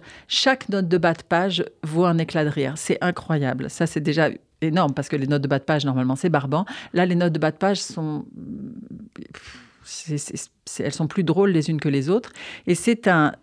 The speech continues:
c'est un, une sorte de tour du monde des, des grammaires. Et donc, c'est très foisonnant parce que vous, vous, vous voyagez dans des langues dont vous ne savez bien sûr même pas qu'elles existent. Certaines n'ont pas d'écriture.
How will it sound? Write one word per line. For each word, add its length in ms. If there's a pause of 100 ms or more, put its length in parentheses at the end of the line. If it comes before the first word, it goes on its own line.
c'est 340
un, 220
une 140
sorte 200
de 80
tour 220
du 120
monde 320
des, 420 (320)
des 180
grammaires. 680 (500)
Et 120
donc, 180
c'est 140
très 200
foisonnant 460
parce 180
que 60
vous, 180 (120)
vous, 260 (120)
vous 220
voyagez 460
dans 140
des 140
langues 220
dont 120
vous 160
ne 60
savez 280
bien 300
sûr 160
même 180
pas 100
qu'elles 260
existent. 440
Certaines 340
n'ont 120
pas 200
d'écriture. 760